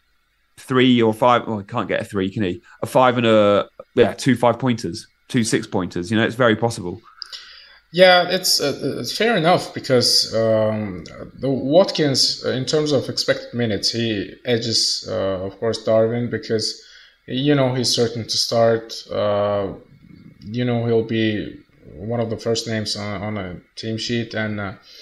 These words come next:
Speaker 2: uh, the only downside is he's a bit expensive.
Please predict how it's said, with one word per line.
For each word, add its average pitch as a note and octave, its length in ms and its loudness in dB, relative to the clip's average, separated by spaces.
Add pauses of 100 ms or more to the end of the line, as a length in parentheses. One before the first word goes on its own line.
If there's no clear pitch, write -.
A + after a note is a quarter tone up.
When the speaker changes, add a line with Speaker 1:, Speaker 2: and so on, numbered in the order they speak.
(500)
Speaker 2:
uh, G#2+ 600 0
the C3 160 0
only D3 240 2
downside C#3+ 500 4
is A#2+ 240 2
he's B2+ 220 -2
a A#2 40 -4
bit B2 240 -6 (540)
expensive. A2+ 560 -2